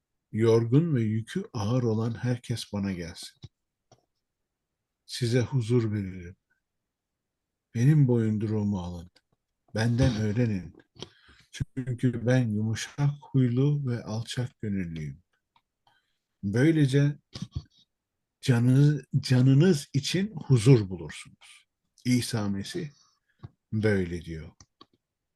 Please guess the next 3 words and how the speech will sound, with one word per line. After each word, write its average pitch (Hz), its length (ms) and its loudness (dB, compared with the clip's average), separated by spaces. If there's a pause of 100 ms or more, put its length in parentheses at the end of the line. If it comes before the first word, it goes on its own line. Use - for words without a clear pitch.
(3000)
Çocuğunuzun 135 960 4 (1000)
geleceğin 113 840 2 (160)
hakkında 107 760 -2